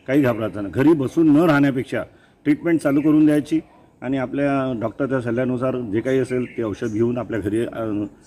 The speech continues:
quarantine होऊन जायचं. हा रोग बरा होतो,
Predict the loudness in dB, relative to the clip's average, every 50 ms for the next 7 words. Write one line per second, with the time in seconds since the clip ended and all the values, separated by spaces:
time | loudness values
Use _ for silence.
0 | -20 -10 -6 -2 0 0 0 2 2 0 2 2 0 0 0 0 -2 -4 -4 -8
1 | -10 -12 -14 _ _ _ -10 -8 -4 -4 -4 -4 -4 -2 0 0 0 0 0 -2
2 | -4 -6